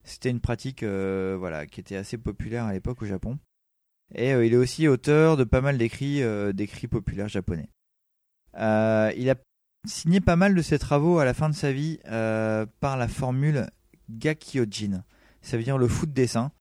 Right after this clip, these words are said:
Euh, voilà, c'est en fait ce mec, euh, il a changé plusieurs fois de pseudo, euh, il trouvait ça assez cool, et même il a recommencé plusieurs fois sa vie en fait, euh, pour mettre derrière lui toute sa notoriété et repartir de zéro pour se refaire connaître à nouveau.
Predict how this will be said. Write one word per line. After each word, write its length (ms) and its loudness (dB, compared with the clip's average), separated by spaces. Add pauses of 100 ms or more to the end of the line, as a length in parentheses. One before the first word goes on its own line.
(680)
Euh, 560 -2
voilà, 240 0
c'est 140 -6
en 100 0
fait 160 -6
ce 120 -6
mec, 320 -4
euh, 240 0
il 100 -4
a 80 0
changé 320 -2
plusieurs 320 -4
fois 180 -2
de 80 0
pseudo, 720 0
euh, 180 0
il 60 -2
trouvait 240 -2
ça 140 -4
assez 240 -4
cool, 260 -4
et 120 -8
même 180 -2
il 80 -2
a 20 0
recommencé 560 -2
plusieurs 300 -6
fois 120 -8
sa 140 -6
vie 160 -6
en 80 -4
fait, 220 -8 (600)
euh, 520 -2 (100)
pour 240 -4 (400)
mettre 320 -6
derrière 320 0
lui 140 -2
toute 180 -10
sa 120 0
notoriété 720 0
et 60 0
repartir 400 -2
de 100 0
zéro 320 0
pour 200 -6
se 80 -8
refaire 280 -4
connaître 320 -2
à 60 -2
nouveau. 260 0